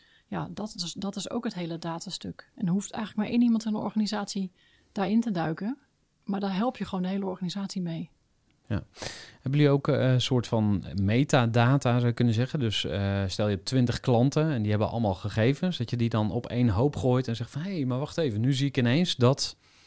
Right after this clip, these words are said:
Speaker 2: puntje, puntje, puntje."
Speaker 1: Dat hebben we zeker, eh, want we hebben natuurlijk, eh, eh, in de loop van de jaren steeds meer klanten opgebouwd. Het is wel heel, vind ik, gevaarlijk om daar heel snel uitspraken over te doen, hè. Want je zegt twintig klanten, kan je dan zeggen, "Nou, in heel Nederland is, eh,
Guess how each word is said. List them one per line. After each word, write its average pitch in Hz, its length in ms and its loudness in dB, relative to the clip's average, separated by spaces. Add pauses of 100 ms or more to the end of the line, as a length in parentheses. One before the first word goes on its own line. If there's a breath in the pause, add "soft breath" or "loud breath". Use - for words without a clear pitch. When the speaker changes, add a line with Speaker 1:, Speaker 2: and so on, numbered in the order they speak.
(240 soft breath)
Speaker 2:
puntje, 117 260 0
puntje, 107 240 2
puntje." 92 380 0 (760 loud breath)
Speaker 1:
Dat 202 160 -4
hebben 190 360 0
we 170 120 2
zeker, 165 520 -2 (100)
eh, 175 220 -2
want 180 160 -4
we 185 60 -2
hebben 170 200 -2
natuurlijk, 170 280 -4
eh, 160 200 -2 (280)
eh, - 80 -4
in 170 100 0
de 175 80 -2
loop 165 220 -4
van 175 120 -6
de 170 60 -4
jaren 175 300 -6
steeds 180 260 -4
meer 180 120 -2
klanten 208 340 -2
opgebouwd. 226 640 -4 (560 soft breath)
Het 185 160 -4
is 196 140 0
wel 180 140 0
heel, 175 360 2
vind 185 260 0
ik, 185 80 -6
gevaarlijk 170 500 -4
om 196 120 0
daar 175 100 0
heel 185 160 0
snel 175 180 0
uitspraken 190 480 -2
over 202 160 -2
te 196 60 -6
doen, 196 160 2
hè. 220 140 0
Want 196 140 -2
je 202 60 -6
zegt 180 220 -6
twintig 185 340 -2
klanten, 196 360 -2
kan 180 140 -4
je 180 60 -2
dan 180 120 -4
zeggen, 190 260 -2
"Nou, 180 200 0
in 175 80 0
heel 190 200 -2
Nederland 180 460 -2
is, 180 200 -4
eh, 185 80 -4